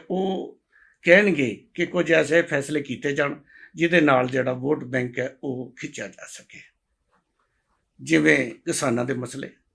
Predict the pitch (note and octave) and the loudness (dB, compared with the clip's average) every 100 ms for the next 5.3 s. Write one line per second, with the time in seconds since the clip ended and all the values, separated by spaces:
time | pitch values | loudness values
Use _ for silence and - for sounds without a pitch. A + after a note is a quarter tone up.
0 | _ _ _ _ _ _ _ _ _ _ | _ _ _ _ _ _ _ _ _ _
1 | C#3 D3+ D#3+ D3+ C#3+ C#3 C3 C3+ B2 A2+ | -4 0 0 0 0 0 0 -2 -4 -6
2 | B2 C3 C3+ B2+ A2+ C#3+ D3 A2+ A#2+ A#2+ | -4 -4 -4 -4 -2 0 0 -4 -6 -8
3 | A2 - _ _ _ _ _ _ _ F#3+ | -8 -14 _ _ _ _ _ _ _ -2
4 | G#3+ G3 D#3+ G3+ G3 D#3+ C3 C3+ B2+ C3 | 4 4 4 2 4 2 0 0 0 -2
5 | A2+ B2 A#2+ | -6 -10 -12